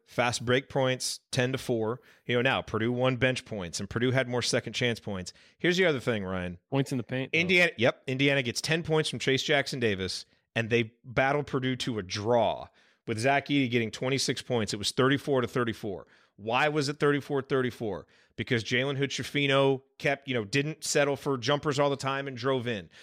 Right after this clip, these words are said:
Speaker 1: because they got in transition and got layups because Trey Galloway was persistent and got in there.
Speaker 2: And because
Speaker 1: You know?
Speaker 2: nobody else for Purdue did anything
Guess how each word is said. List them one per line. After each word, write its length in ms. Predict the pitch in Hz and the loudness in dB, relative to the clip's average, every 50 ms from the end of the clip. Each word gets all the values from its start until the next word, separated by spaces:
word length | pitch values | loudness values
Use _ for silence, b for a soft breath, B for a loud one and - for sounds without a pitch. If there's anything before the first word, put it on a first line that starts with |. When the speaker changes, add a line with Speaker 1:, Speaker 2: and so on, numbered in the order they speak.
| B B B | B B B
Speaker 1:
because 220 | - 113 135 - | -2 0 0 2
they 100 | 110 120 | 2 2
got 260 | 107 90 123 131 147 147 | 2 4 4 2 2 0
in 60 | 139 | -2
transition 540 | - - 147 143 135 120 135 135 - 143 135 | -2 0 0 0 2 2 2 2 2 0 -2
and 80 | 131 | 0
got 200 | 135 135 131 - | 0 -2 -2 0
layups 440 | 120 127 120 107 92 78 - - - | 0 0 2 2 0 -2 -4 -8 -10
because 240 | - 110 - 117 110 | -8 -6 -4 -2 -2
Trey 240 | - - 135 131 127 | -2 0 2 2 2
Galloway 460 | 117 135 131 143 143 143 131 131 127 | 2 2 2 2 2 0 0 0 -2
was 180 | 120 123 117 - | -2 -4 -4 -4
persistent 540 | - 131 113 - - 127 - - - 123 117 | -4 -4 -2 -2 -2 -4 -4 -6 -8 -12 -6
and 80 | 107 | -2
got 180 | 113 113 110 107 | 0 0 2 0
in 140 | 113 107 98 | 0 -2 -6
there. 200 | 90 76 65 b b b b - | -8 -12 -16 b b b b -6
Speaker 2:
And 100 | 131 131 | -4 -2
because 280 | 131 - - 131 117 123 | 0 2 2 2 2 2
Speaker 1:
You 60 | 123 | 0
know? 40 | 123 | 2
Speaker 2:
nobody 420 | 127 135 147 151 143 160 151 143 | 2 2 2 4 4 4 4 4
else 220 | 139 143 143 - | 4 4 2 0
for 140 | - 143 135 | -2 -2 -2
Purdue 340 | - 135 127 110 120 123 120 | -2 -2 -2 0 0 -2 -2
did 260 | 110 113 117 113 110 - | 0 -2 -2 -2 -2 -4
anything 640 | - 113 110 110 110 104 - - 90 80 73 69 | -8 -8 -6 -6 -6 -6 -8 -12 -16 -18 -18 -20